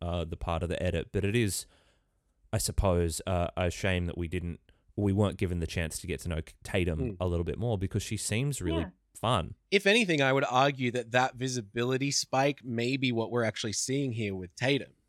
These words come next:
Speaker 2: And
Speaker 1: Yeah.
Speaker 2: maybe the producers have made a choice that we don't wanna get to know Tatum too well because she's not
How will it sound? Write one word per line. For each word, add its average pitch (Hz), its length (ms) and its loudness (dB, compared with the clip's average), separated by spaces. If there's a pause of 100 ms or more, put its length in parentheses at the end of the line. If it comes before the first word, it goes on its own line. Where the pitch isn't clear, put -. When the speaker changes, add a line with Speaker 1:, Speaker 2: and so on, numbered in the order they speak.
(420)
Speaker 2:
And 107 260 0
Speaker 1:
Yeah. 160 240 6
Speaker 2:
maybe 143 260 2
the 139 100 2
producers 120 400 -4
have 110 100 -2
made 117 220 0
a 110 40 -2
choice - 680 -2 (280)
that 107 380 2
we 131 100 2
don't 156 200 4
wanna 139 140 0
get 127 160 2
to - 100 -4
know 113 160 2
Tatum 110 500 -2
too 240 420 0
well 104 560 2 (280)
because 113 460 0
she's 120 100 4
not 123 60 8